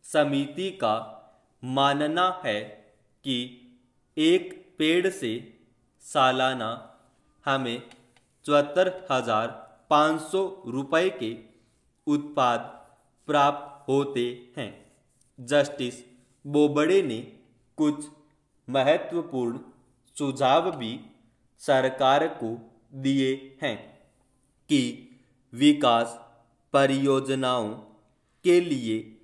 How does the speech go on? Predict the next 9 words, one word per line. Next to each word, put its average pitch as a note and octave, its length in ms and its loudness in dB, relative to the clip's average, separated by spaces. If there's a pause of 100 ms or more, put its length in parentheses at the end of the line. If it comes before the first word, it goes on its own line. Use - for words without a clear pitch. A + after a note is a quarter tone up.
(420)
पेड़ C3+ 340 4 (640)
तभी C3 420 0 (580)
काटे D3 640 2
जाने C3 560 0 (640)
चाहिए C#3 680 -2 (460)
जब A#2+ 280 2 (760)
कोई C#3+ 560 2 (440)
और C#3+ 560 4
विकल्प A#2+ 840 -4